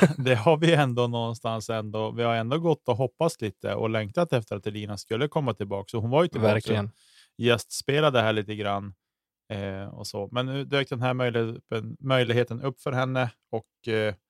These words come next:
Speaker 2: man ska, man ska gå på det man, man känner är rätt och vad, vad, liksom, vad hjärtat säger och allt sånt. Eh, så att vi önskar henne stort lycka till och backar henne till hundra procent. Inget,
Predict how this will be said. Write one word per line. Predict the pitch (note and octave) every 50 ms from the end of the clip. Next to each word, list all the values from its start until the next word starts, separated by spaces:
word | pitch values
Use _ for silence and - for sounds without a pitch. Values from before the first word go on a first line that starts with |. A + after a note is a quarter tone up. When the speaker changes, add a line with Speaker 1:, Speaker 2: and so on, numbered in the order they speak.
| _ _ _ _ _ _ _ _ _ -
Speaker 2:
man | D3 E3 E3+
ska, | - - E3 D3+ D3 C#3+ C3+ C3 C3+
man | D3 E3 E3
ska | - - D#3+
gå | C3+ C3 C#3 C#3 C3
på | - B2+
det | A#2 A#2 G#2+
man, | A2 A2 A2 G#2+ G#2+ A2 A2 A2 A#2 A#2
man | A2+ A2 G#2+ G#2
känner | - A2+ A2 G#2 G#2 G#2
är | G2+
rätt | G#2 A2+ G#2+ _ - -
och | G#2 F#2+
vad, | G2 G2 G2 G2 F#2+ F#2+ G2+ - - A2
vad, | G#2+ G#2 G2 G2+ G2
liksom, | - - - - G#2 G2
vad | F#2+ F#2+ F#2+ G2
hjärtat | G2+ F#2+ - - G2 -
säger | - G#2 G2+ G2 G2 G2 F#2+
och | G2 F#2+ G2 G2 - - - - - _ _ _
allt | - G2+ G2 G2+ G2 - _ - - - - _ _ -
sånt. | - - A2+ G#2+ - - _ _ _ _ _ _ _ _ _ _ _ _ _ -
Eh, | G#2+ G#2 G2+ G2 G2 G2+ G2+ G2+ G#2 G#2 A2 G#2+
så | - -
att | G#2+ - -
vi | A2+ A#2 D3 F#3 G3 F3 D#3+
önskar | D#3 D3+ C#3 C3 - B2+
henne | A#2+ A2+ A2+ A2 G#2
stort | - - A2+ - -
lycka | G#2+ - - G2+
till | - C3+ D3 C#3
och | A#2 G2
backar | - G#2 - - B2 B2
henne | B2+ A#2 G#2+ G2+
till | - G#2
hundra | G2+ G2 - G2 G2+
procent. | - G2+ - C3 A2 G2 F#2 - -
Inget, | G#2 A2+ A#2+ B2+ B2